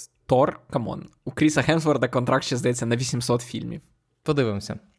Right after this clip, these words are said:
Speaker 2: Подивимося, але, е, продовжимо. Після «Вартових галактики» третіх нас чекають Марвели. І, Микита, ти, напевно, дуже чекаєш цей фільм.
Speaker 1: Це правда, тому що Керол Денвер — це одна з моїх улюблених героїнь з коміксів, так само, як і Камала Хан.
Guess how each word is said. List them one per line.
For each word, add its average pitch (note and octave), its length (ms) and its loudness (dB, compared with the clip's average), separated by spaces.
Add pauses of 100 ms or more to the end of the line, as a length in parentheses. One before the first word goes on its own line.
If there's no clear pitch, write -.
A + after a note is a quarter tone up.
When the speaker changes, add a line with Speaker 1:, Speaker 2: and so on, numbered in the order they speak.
(540)
Speaker 2:
Подивимося, E3+ 760 2
але, D3 540 4
е, C3 160 0
продовжимо. D#3+ 580 2
Після C#3 580 0
«Вартових C3+ 440 -2
галактики» A#2 800 -2
третіх A#2+ 380 -2
нас B2+ 180 0
чекають A#2 520 0
Марвели. F3 540 4 (100)
І, C#3+ 80 0
Микита, C3 360 0
ти, C#3 120 -2
напевно, A2+ 420 0
дуже A2 200 -4
чекаєш G#2 380 -6
цей D3 180 -6
фільм. F#3 340 -2 (400)
Speaker 1:
Це - 140 0
правда, A2 400 2
тому A#2 200 -4
що A2+ 200 -2
Керол A#2+ 340 2
Денвер — A#2 360 4
це A2+ 220 2
одна A2 320 4
з A2 60 -4
моїх G#2+ 280 -2
улюблених G#2+ 480 2
героїнь G2+ 580 -2 (120)
з - 100 -14
коміксів, D#3+ 600 0
так - 180 -4
само, A#2+ 200 2
як A#2 200 0
і A2+ 40 0
Камала A2 380 4
Хан. A2 360 0